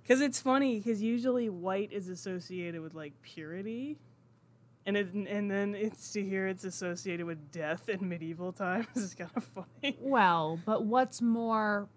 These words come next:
Speaker 2: pure than your soul without a body, right?
Speaker 1: Yeah, I
Speaker 2: If we're
Speaker 1: guess.
Speaker 2: digging into the religious implications of historic eras, like,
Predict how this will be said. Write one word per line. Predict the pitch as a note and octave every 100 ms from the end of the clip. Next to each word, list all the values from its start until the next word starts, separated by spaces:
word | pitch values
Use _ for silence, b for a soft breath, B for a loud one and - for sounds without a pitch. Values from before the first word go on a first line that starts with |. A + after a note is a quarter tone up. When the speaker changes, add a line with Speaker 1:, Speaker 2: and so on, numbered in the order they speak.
| -
Speaker 2:
pure | - - A3+ C#4 F#3+ D3+ D3+ F#3+ - - _ _ _ _ _ _ _ _ _ -
than | F#3+ G#3+ G#3+ G#3+ G3+ G3 - -
your | F#3 G3+ F#3+
soul | - A#3 G#3+ G#3+ G#3+
without | G3+ D3+ F#3+ F#3+
a |
body, | F3 B3 C4+ A#2 G2 G#2 -
right? | F3+ F#3+ G3 B3+ -
Speaker 1:
Yeah, | - G#3+ A#3+
I |
Speaker 2:
If | B3
we're | A3 C4
Speaker 1:
guess. | G3+
Speaker 2:
digging | A#3+ A3 B3+ B3
into | A#3 A3 A#3
the | F#3+
religious | F3 F3+ E3+ F3+ G3+
implications | G3 F#3 F#3 F3 D#3+ E3+ F#3 D#3+ E3 F#3 F#3 - -
of | F3+ E3+ E3 D#3 E3 E3+ - -
historic | G3 F#3 - F3+ F3 F3
eras, | - F#3 E3+ D#3 D#3+ G#3 A#3+ - - b b b b b _ _
like, | - F#3+ E3+ E3 -